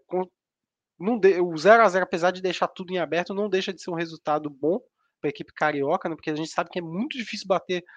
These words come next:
essa Patrocinense em seus domínios, uma surpreendente equipe, né? Que a gente não dava nada, né, lá no início da Série D e, e tá chegando longe nessa competição, né? Chegando nas oit-, na, nas oitavas de final,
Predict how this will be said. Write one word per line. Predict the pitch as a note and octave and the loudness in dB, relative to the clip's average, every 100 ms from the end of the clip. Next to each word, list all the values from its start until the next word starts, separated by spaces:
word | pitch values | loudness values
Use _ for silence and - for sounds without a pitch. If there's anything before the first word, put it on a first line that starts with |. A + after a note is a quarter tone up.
| - - | -20 -2
essa | F3 A3+ - G#3+ | 6 6 6 0
Patrocinense | G3+ - F#3+ - E3+ E3+ - | 0 -2 -6 -6 -6 -6 -6
em | |
seus | D#3+ E3 D#3 | -8 -6 -4
domínios, | D#3 D3 F#3 G#3 | -6 -6 -8 -8
uma | D#3 | -8
surpreendente | D3+ - - - G3 F#3 D3+ G#3+ - | -8 -10 -12 -6 -4 -4 -2 -4 -4
equipe, | F3 - F#3+ - E3 | -10 -12 -14 -12 -12
né? | F#3+ _ - - _ _ | -12 _ -20 -20 _ _
Que | - C3+ | -10 -8
a | C3+ | -6
gente | D#3 D#3 | -6 -6
não | E3+ E3+ | -6 4
dava | F3 F#3 F#3+ | 6 8 6
nada, | F3+ E3 A3+ A3+ | 6 4 4 2
né, | F#3 | 0
lá | E3+ | 0
no | E3+ | -2
início | E3+ D#3+ D#3+ | -4 -6 -8
da | D#3+ | -12
Série | - E3+ D#3 | -6 -6 -6
D | D3 | -4
e, | F3 A3 A3 - _ _ _ - | -4 -4 -8 -12 _ _ _ -10
e | |
tá | - F3 | -2 0
chegando | - G#3 G#3+ | 2 2 2
longe | G#3+ F#3+ G#3+ A3 | 4 6 6 6
nessa | F#3+ F3+ - | 2 -6 -8
competição, | E3+ D#3 D3+ - D#3 D3 | -8 -8 -10 -8 -8 -6
né? | |
Chegando | C3 C3+ D3 | -8 -10 -8
nas | D#3 | -6
oit-, | D3 D3 C#3+ - | -6 -8 -12 -12
na, | C#3+ | -10
nas | C3+ C#3 | -8 -6
oitavas | D3 D3+ E3 E3+ | -4 0 0 0
de | - | -4
final, | D#3+ C#3+ F3 | -6 0 0